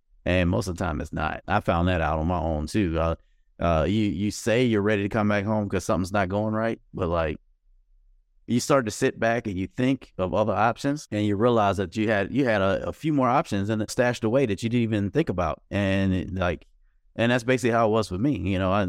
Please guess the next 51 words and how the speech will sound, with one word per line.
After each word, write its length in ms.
I 60
think 200
I 100
had 120
told 240
my 220
stepmom 500
I 80
was 120
actually 260
gonna 380
move 280
back 200
home 240
'cause 120
I 100
was 100
having 240
a 40
tough 240
time 320
in 80
Dallas. 420
And 100
then 300
when 180
I 180
hung 220
up 100
the 100
phone, 360
I 120
don't 120
know, 180
it 80
just 240
clicked. 320
And 120
I 60
was 100
like, 180
"No, 180
I'm 100
not." 240
And 420
I 100
just 240
kept 200
moving 280
forward 300
with 180